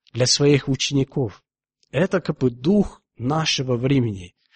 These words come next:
И у них, конечно, возникают проблемы, когда дети начинают баловаться. Своему другу ты не имеешь права приказать что-то делать.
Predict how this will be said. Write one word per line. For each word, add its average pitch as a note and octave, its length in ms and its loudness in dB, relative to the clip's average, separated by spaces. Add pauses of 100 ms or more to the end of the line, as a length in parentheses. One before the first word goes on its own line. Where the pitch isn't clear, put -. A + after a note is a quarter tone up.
(220)
И C#3 120 2
у C#3 100 8
них, F#3 200 6
конечно, F3 420 2
возникают C#3 500 0
проблемы, D3 380 -2
когда A#2+ 260 -2 (280)
дети C3+ 320 0
начинают A2+ 420 -2
баловаться. C#3 640 0 (580)
Своему D3 400 6
другу F#3+ 360 4
ты D#3 140 0
не G3 140 0
имеешь A3+ 240 0
права A#2+ 300 2
приказать A#2+ 600 -4
что-то G#2 340 -10
делать. F#2+ 420 -10